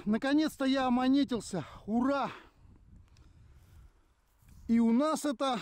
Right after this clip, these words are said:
Хо-хо-хо-хо! Деньга! Какой сохран! Тысяча девятьсот девяносто седьмой год. Ой, тысяча семьсот девяносто седьмой год. Тысяча семьсот девяносто седьмой год, ребята.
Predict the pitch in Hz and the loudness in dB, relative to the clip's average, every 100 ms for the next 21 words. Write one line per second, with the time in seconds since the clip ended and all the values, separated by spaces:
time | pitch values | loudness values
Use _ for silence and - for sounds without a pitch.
0 | - - _ _ _ - - - - 440 | -10 -20 _ _ _ -20 -20 -20 -8 -4
1 | 339 - 403 330 _ 247 247 - - 320 | -4 -4 -4 -4 _ -4 -4 -8 -6 -6
2 | - _ 202 165 180 294 330 311 311 262 | -6 _ -16 -8 0 2 2 2 -2 -2
3 | 240 294 285 277 - 277 214 - 320 294 | -4 -2 -2 -2 -2 -2 -2 0 2 2
4 | 262 - 214 - _ - 220 262 214 - | 0 -2 -4 -4 _ -2 2 4 2 0
5 | 320 254 _ _ 160 226 277 302 - 220 | -2 -2 _ _ -2 2 4 2 0 -4
6 | 226 247 254 202 214 - 285 240 - 277 | 0 2 2 0 -4 -4 0 0 2 -2
7 | - 262 - 269 - 302 190 220 202 - | 0 -4 0 0 2 -2 0 0 0 -6
8 | 202 214 185 180 - _ _ _ _ _ | -2 0 0 -2 -4 _ _ _ _ _
9 | _ _ _ _ _ _ - 330 269 220 | _ _ _ _ _ _ 0 2 0 -2
10 | 196 127 _ - 240 247 330 302 196 240 | -2 -6 _ 0 0 2 0 0 2 2
11 | 269 269 220 - 214 240 208 214 185 180 | 2 0 -4 -4 0 2 2 0 -2 -2
12 | 160 139 | -4 -6